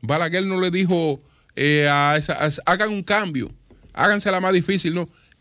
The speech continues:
Ellos hicieron el cambio porque tenían el poder. Después que eso se reúne ahí,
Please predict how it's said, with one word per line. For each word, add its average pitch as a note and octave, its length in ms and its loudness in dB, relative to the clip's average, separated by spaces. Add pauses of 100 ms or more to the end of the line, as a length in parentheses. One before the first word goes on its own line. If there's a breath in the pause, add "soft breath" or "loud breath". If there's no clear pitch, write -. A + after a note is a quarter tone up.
Ellos G#3 360 4
hicieron F3+ 360 -4
el D#3 80 -6
cambio G3 320 -2
porque D3 160 -4
tenían E3+ 220 -2
el F#3+ 60 -2
poder. F#3+ 220 0
Después F#3 260 0
que D4+ 80 0
eso D4+ 140 -2
se C#4+ 100 4
reúne A3 460 4
ahí, D#3+ 320 2